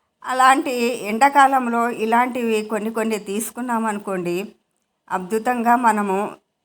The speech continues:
శరీరం అనేది నీరసం కాకుండా, ఆ, మనం తట్టుకోగలం. ఇలా అంతా జ్యూస్ అంతా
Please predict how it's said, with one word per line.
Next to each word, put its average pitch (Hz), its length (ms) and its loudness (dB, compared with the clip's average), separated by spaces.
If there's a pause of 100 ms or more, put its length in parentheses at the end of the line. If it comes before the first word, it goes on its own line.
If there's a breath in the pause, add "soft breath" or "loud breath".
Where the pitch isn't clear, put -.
(160)
శరీరం 233 440 2
అనేది 202 340 -2
నీరసం 220 600 -2
కాకుండా, 196 600 2 (800)
ఆ, 240 100 -10
మనం 220 280 0
తట్టుకోగలం. 208 920 2 (520)
ఇలా 202 220 2
అంతా 196 520 2
జ్యూస్ 190 320 -4
అంతా 185 380 0